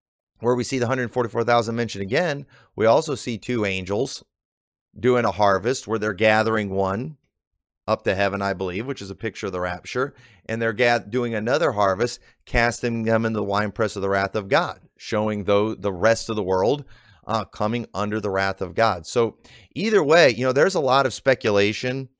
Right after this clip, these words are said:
when it comes to the hundred forty-four thousand and everything here. I just say all this to show you the Bible never shows us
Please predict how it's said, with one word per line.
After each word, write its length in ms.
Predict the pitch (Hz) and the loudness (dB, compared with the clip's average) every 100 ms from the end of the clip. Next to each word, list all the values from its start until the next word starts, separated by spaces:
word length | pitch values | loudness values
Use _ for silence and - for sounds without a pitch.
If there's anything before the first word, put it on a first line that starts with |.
| _ _ _ _ | _ _ _ _
when 280 | - 110 123 | -8 -4 -2
it 100 | - | -4
comes 380 | 113 117 120 - | -2 -2 -2 -6
to 200 | 123 123 | -4 -2
the 120 | 110 | -2
hundred 280 | 110 110 101 | -2 -4 -2
forty-four 420 | 113 110 104 107 | -2 0 -2 -2
thousand 580 | 95 98 104 107 135 131 _ _ _ - | 0 2 0 -2 -8 -12 _ _ _ -6
and 100 | 113 | -2
everything 320 | 120 117 117 | -2 -2 -4
here. 360 | 113 120 139 - _ _ _ _ | 0 0 0 -4 _ _ _ _
I 140 | 117 | 0
just 180 | 147 160 | 2 2
say 80 | 165 | 4
all 100 | 143 | 4
this 160 | 131 - | 4 -2
to 100 | 101 | -6
show 320 | - 110 117 | 0 2 2
you 340 | 131 160 165 - _ _ 101 | 2 0 -2 -6 _ _ -6
the 140 | 107 | -6
Bible 760 | 90 110 113 123 139 135 120 _ - | 2 4 4 2 2 0 -2 _ -14
never 500 | 95 104 107 113 127 | -6 0 2 2 -2
shows 460 | - 139 127 110 | -2 0 0 0
us 240 | 95 85 | -4 -6